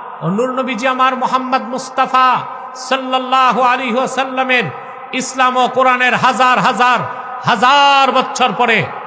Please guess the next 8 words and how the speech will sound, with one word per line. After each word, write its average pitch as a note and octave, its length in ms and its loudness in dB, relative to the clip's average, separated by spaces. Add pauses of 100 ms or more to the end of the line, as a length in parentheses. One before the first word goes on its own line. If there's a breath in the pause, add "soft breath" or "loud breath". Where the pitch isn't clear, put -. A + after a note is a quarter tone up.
(1040)
বর্তমান A#3+ 500 2
ভারতের A#3 500 0
কুখ্যাত, - 460 -4 (120)
পাঞ্জাবের A#3+ 600 0 (500)
কুখ্যাত, B3+ 460 -4
গুরুদাসপুরের B3+ 880 -2
কুখ্যাত B3 440 -4
কাদিয়ানে A#3+ 760 -2